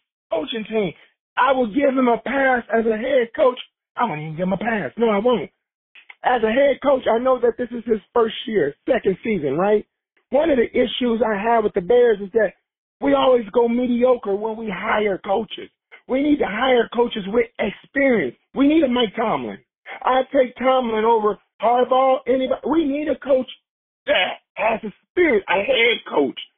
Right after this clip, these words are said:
that has head coach experience. Mike Tomlin, uh, they know how to bring in offensive coordinators. We don't necessarily need an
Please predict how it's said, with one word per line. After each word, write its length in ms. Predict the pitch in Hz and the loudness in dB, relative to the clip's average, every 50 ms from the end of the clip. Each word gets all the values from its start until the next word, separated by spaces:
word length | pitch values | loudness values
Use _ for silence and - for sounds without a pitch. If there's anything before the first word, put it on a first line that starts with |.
| _ _ _ _ - | _ _ _ _ -2
that 80 | 202 | 0
has 300 | 185 185 220 226 220 208 - - | 2 2 2 2 0 0 -2 0
head 300 | 208 247 262 247 240 - | 2 4 4 4 2 0
coach 240 | 226 226 220 - | -2 -2 -2 -2
experience. 640 | 202 190 - - - 247 247 240 214 170 135 107 - _ _ _ _ _ _ _ _ _ _ 226 | -4 -4 -4 -6 -2 0 2 2 2 2 0 -4 -6 _ _ _ _ _ _ _ _ _ _ -2
Mike 240 | 262 254 233 - - | -2 -2 -2 0 0
Tomlin, 420 | 277 285 294 277 262 240 233 226 - _ _ _ _ _ _ _ _ | 0 0 2 2 2 0 0 0 -4 _ _ _ _ _ _ _ _
uh, 200 | - 208 208 196 185 - _ - | -2 0 0 0 -2 -4 _ 0
they 160 | 262 277 294 | 0 0 2
know 260 | 262 254 269 277 269 | 2 2 2 2 2
how 140 | 240 262 254 | 0 0 2
to 100 | 233 220 | 2 0
bring 400 | 196 208 262 294 302 311 302 277 240 | 0 -2 -4 -4 -4 -6 -8 -8 -8
in 260 | 247 240 240 240 233 233 - | -8 -6 -4 -4 -4 -4 -2
offensive 640 | 214 247 240 220 - _ - 269 277 226 254 220 - | 0 0 0 0 -2 _ -4 -4 -4 -4 -6 -10 -8
coordinators. 480 | - 302 294 269 254 254 226 196 185 - - - - - | -2 2 2 2 4 2 0 0 0 -4 -8 -14 -8 -4
We 60 | - | -2
don't 160 | 392 392 320 | 0 0 0
necessarily 560 | 330 254 - - _ - 240 240 226 214 208 202 | -2 -4 -6 -8 _ 0 2 2 2 2 0 0
need 200 | 214 233 233 220 | 2 2 2 2
an 100 | 190 | 2